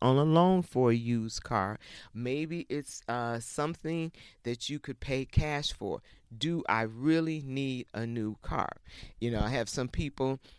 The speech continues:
that work a mile from their job. Why are you paying a thousand dollars a month for a brand new car when you could just buy a n-, n-, used car, which you could potentially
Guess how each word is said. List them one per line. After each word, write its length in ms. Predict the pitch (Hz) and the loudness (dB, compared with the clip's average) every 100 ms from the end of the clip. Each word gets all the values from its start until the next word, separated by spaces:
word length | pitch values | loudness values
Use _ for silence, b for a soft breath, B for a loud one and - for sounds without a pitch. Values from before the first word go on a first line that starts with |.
| b | b
that 240 | - 110 107 | -4 -2 2
work 240 | 147 151 | 2 2
a 60 | 110 | -6
mile 420 | 123 131 147 156 | 0 4 4 2
from 260 | - 156 147 | 0 -2 -2
their 120 | 143 | -4
job. 420 | 127 139 123 104 90 90 | 0 0 0 -4 -8 -12
Why 340 | 95 101 185 | -8 2 2
are 100 | 233 | 2
you 240 | 202 156 165 | 0 -4 -8
paying 420 | - 127 101 104 B B | -8 -6 -4 -6 B B
a 100 | - | -10
thousand 580 | 101 - 156 160 160 156 | -10 2 6 6 4 0
dollars 360 | 143 135 131 123 | 0 0 0 -2
a 80 | 127 | -6
month 320 | 113 98 - b b | -6 -8 -10 b b
for 280 | - 123 117 | -6 -2 -2
a 120 | 110 | -2
brand 500 | 98 113 151 180 180 | -4 0 2 2 2
new 140 | 170 | -2
car 340 | 175 117 95 95 | -2 -4 -2 -4
when 240 | 107 110 | -6 -6
you 140 | 135 185 | -6 -8
could 160 | 120 | -8
just 240 | 104 104 - | -8 -8 -4
buy 160 | 110 | -2
a 120 | 110 | -2
n-, 360 | 101 107 110 131 | -8 -8 -8 -8
n-, 180 | 113 127 - | -6 -8 -8
used 520 | 104 175 226 214 - | -4 -2 0 -4 -8
car, 320 | - 95 87 B B - | -8 -6 -8 B B -10
which 240 | 107 - | -8 -6
you 40 | |
could 180 | 143 110 - | -6 -8 -8
potentially 800 | 127 - 180 202 - 151 123 113 | -6 -2 0 -2 -2 -2 -2 -6